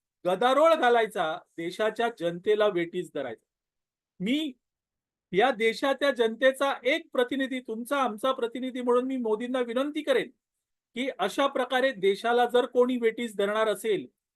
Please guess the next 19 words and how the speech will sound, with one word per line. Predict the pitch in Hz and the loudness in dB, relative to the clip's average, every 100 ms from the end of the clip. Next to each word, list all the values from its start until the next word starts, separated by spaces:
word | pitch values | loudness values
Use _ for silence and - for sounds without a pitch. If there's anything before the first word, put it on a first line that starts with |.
| _ - | _ 0
तर | 220 247 | 4 4
त्यांच्या | 247 - 190 190 185 220 | 2 -2 -4 -4 -2 0
नाड्या | 220 185 175 185 202 | 0 0 0 2 4
आवळा, | 185 190 196 151 - _ _ _ _ _ _ - | 4 6 4 2 -6 _ _ _ _ _ _ -2
त्यांना | 208 220 269 269 262 _ _ _ _ _ _ _ _ - | -2 2 2 2 -2 _ _ _ _ _ _ _ _ -2
चांगली | 202 226 247 285 | 0 0 0 2
अद्दल | 226 185 170 254 262 | 2 2 2 4 4
घडवा, | 208 208 226 208 147 - _ _ | 2 2 4 2 0 -6 _ _
कारण | 175 196 233 262 - | -4 -2 -2 -4 -4
आम्ही | 185 208 277 | -2 -2 -4
सर्वसामान्य | - 220 220 233 233 214 214 208 208 | 0 2 2 2 0 2 -2 0 0
जनता, | 196 185 185 165 139 - _ _ _ | 0 -2 0 -2 -2 -10 _ _ _
आम्ही | 156 185 233 247 262 _ _ _ | -2 0 0 -4 -6 _ _ _
देशाच्या | 170 190 208 226 226 233 214 | 2 2 2 0 2 0 2
विकासाकडे, | 240 240 262 240 220 214 175 127 - _ _ _ - | -2 0 0 0 -2 0 -4 -4 -10 _ _ _ -2
पर्यायाने | 180 214 233 226 226 240 254 - | 2 4 6 6 6 2 0 -4
आम्हाला | 170 185 202 214 220 | -4 -2 0 2 0
मिळणाऱ्या | 196 214 214 214 214 | -2 -2 0 2 0
सुखसोयी, | 208 202 185 240 214 202 | -2 -4 -2 2 2 2